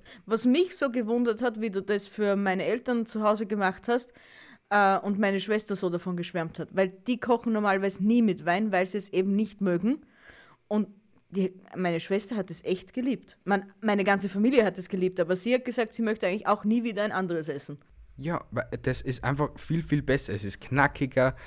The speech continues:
Speaker 2: es ist nicht so bläh.
Speaker 1: Es
Speaker 2: Natürlich,
Speaker 1: ist frischer, ja.
Speaker 2: es, bei meinen hat jetzt nur, haben jetzt nur die Maronis gefehlt. Weil es gibt ja das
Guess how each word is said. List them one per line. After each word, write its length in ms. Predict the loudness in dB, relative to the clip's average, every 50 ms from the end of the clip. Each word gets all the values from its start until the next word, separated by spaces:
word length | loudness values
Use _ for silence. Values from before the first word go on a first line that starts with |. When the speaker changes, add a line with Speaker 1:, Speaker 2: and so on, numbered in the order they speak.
| -18 -12 -10 -6
Speaker 2:
es 180 | -4 -2 -2 -2
ist 120 | -2 -2
nicht 220 | -2 -4 -6 -6 -4
so 300 | 0 2 2 2 0 -2 -6 -16 -20 -14 -8
bläh. 640 | -4 -2 0 2 2 4 6 6 6 6 6 4 2 0 -4 -6
Speaker 1:
Es 120 | 0 4 6
Speaker 2:
Natürlich, 480 | 6 6 8 8 8 10 10 8 8
Speaker 1:
ist 60 | 6 4
frischer, 360 | 4 4 4 4 2 -2 0
ja. 260 | 2 2 2 2 -2 -8 -20 -20 -20 -18 -4
Speaker 2:
es, 280 | 0 2 2 2 2 -2
bei 260 | -2 4 4 6 6
meinen 360 | 8 6 6 6 6 4 6 6
hat 180 | 4 6 6
jetzt 200 | 4 2 2 2
nur, 380 | 2 4 6 8 10 10 8 8 6 2
haben 220 | 2 4 4 4
jetzt 160 | 4 4 2
nur 140 | 2 2 4
die 100 | 4 4
Maronis 500 | 4 4 4 4 2 2 0 0 -2 -2
gefehlt. 460 | -6 -8 -8 -6 -8 -10 -10 -10 -14 -16 -12 0
Weil 200 | 4 6 6 6
es 120 | 4 2 -2
gibt 160 | -4 0 0
ja 60 | 0 0
das 260 | 0 -2 -2 -2